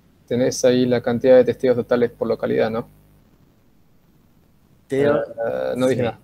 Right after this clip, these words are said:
Speaker 1: no dije nada, no dije nada.
Speaker 2: Sí. Acá lo que tengo es la cantidad de testeos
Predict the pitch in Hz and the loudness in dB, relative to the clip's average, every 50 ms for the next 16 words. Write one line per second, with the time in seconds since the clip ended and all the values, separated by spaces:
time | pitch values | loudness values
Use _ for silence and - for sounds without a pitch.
0 | _ - 147 135 - 123 120 117 120 117 113 - - - - _ _ _ _ - | _ -8 -6 -4 -2 -2 -2 -2 -2 -4 -4 -6 -10 -12 -18 _ _ _ _ -14
1 | 113 104 95 - - _ _ _ _ _ _ _ _ _ _ _ _ _ _ _ | -12 -12 -12 -14 -18 _ _ _ _ _ _ _ _ _ _ _ _ _ _ _
2 | _ _ _ _ _ _ _ _ _ _ _ _ _ _ _ _ _ _ _ _ | _ _ _ _ _ _ _ _ _ _ _ _ _ _ _ _ _ _ _ _
3 | _ _ _ _ _ _ _ _ _ _ _ _ _ _ _ _ _ _ _ _ | _ _ _ _ _ _ _ _ _ _ _ _ _ _ _ _ _ _ _ _
4 | _ _ _ _ _ _ _ _ _ _ - 90 113 113 - 196 214 226 233 214 | _ _ _ _ _ _ _ _ _ _ -12 -10 -10 -4 0 2 2 4 2 0
5 | 170 131 131 117 175 196 214 226 214 202 190 196 214 233 247 254 247 247 - - | -2 -4 -6 -6 -6 -6 -6 -6 -6 -6 -4 -4 -4 -4 -4 -4 -6 -8 -10 -16
6 | - - 123 117 110 - 123 123 123 120 - - 151 156 143 127 113 101 - - | -14 -10 -10 -10 -8 -8 -8 -8 -8 -10 -8 -6 -2 -2 -2 -2 -4 -6 -8 -10
7 | 139 131 113 - _ _ _ 233 240 240 240 240 233 233 233 233 233 - - _ | -10 -10 -12 -14 _ _ _ -2 -2 0 0 0 0 -2 -2 -6 -10 -14 -20 _